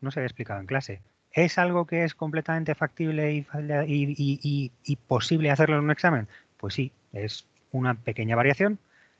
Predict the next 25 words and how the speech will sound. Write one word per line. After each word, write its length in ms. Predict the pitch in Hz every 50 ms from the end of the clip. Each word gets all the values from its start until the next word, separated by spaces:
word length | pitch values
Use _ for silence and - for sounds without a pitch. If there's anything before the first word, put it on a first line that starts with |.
| _ _ _ _ _
de 280 | - 110 113 107 104 104 -
un 140 | - 127 117
concepto 460 | - 123 120 117 - - - - 113
que 80 | 104
ya 100 | 98 110
teníamos 520 | 113 143 151 175 175 180 190 202 190 - _ - - - _ _ _ _
y 140 | - 135 127
la 140 | 117 113 110
idea 380 | 110 113 120 127 123 123 135
es, 180 | 151 147 - -
pues 180 | _ - 107
si 100 | - -
tengo 220 | 104 - 117 120 120
los 120 | 120 123
planos 220 | 123 - 131 131 -
proyectantes, 640 | - 131 131 131 - 151 151 151 160 160 156 - _ - - _ _ -
la 160 | 120 113 107
determinación 760 | 104 101 - 104 107 107 104 107 - - 131 131 127 127 131 -
de 220 | 113 110 107 107 113
estas 520 | 113 - _ - 123 120 120 123 123 120
tangentes 640 | - - 127 127 - 151 143 131 - 151 151 - - _ _ _ _ _ _ _ _ _ _ _
pues 240 | - 107 101 - -
es 180 | 113 113 113 -
medio 280 | 131 127 120 104 101
inmediata. 480 | 98 92 92 92 113 113 104 87 101 -